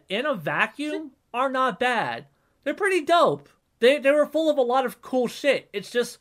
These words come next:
when you view them in the context of the entire series and how they function as finales,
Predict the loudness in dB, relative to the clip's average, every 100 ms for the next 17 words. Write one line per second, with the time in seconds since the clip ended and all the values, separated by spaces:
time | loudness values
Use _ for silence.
0 | _ _ -6 -4 -4 -6 -6 -6 -2 -4
1 | -4 -6 -6 -6 -2 -2 -2 -6 -6 -6
2 | -12 -8 -2 -2 -2 -4 -4 -2 -2 -2
3 | -6 -8 -6 -4 -6 -6 -6 -4 -4 -6
4 | -4 -6 -6 -10 -8 -8 -8 -8 -6 -4
5 | -6 -8 -10 -12